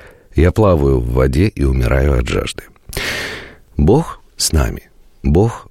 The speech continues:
вокруг нас. Мы тянемся к Нему, мы желаем Его услышать. Но, сейчас я скажу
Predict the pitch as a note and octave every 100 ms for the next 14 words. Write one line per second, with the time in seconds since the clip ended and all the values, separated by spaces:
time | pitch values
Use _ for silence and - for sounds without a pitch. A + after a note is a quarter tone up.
0 | - E2 - F2 - A1 - D2 D2+ A2
1 | B2 A#2 - - F#2+ F#2 E2 D#2 F2 F#2
2 | D#2 D2+ D#2+ - F#2+ - - D2+ F2 C#3+
3 | F#3 _ - _ - - - - - -
4 | - - - - - - - - - -
5 | - - - - - - B1 A1